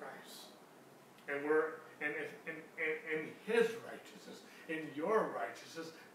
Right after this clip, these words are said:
they are exalted. James says it this way, "Humble yourself in the sight of the Lord, and he will exalt you." There's two scriptures that talk about how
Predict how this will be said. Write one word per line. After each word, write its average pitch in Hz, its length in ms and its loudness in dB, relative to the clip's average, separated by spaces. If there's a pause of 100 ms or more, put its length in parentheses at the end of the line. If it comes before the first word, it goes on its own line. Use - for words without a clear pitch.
(160)
they - 260 4
are 143 260 -4
exalted. - 500 -12 (1120)
James 190 380 6
says 156 200 2
it 143 120 -2
this 170 240 -4
way, 131 180 2 (460)
"Humble 170 280 4
yourself 151 400 0
in 139 120 -6
the - 80 -8
sight 180 340 0
of - 60 -4
the 127 240 -10
Lord, 139 140 -4
and 135 80 -8 (300)
he 147 320 -6 (160)
will 143 280 -2
exalt 127 720 -12
you." - 280 -14 (680)
There's 151 220 -2
two 214 140 0
scriptures - 500 -2
that 139 140 -2
talk 175 220 2
about 147 200 -2 (160)
how 156 240 4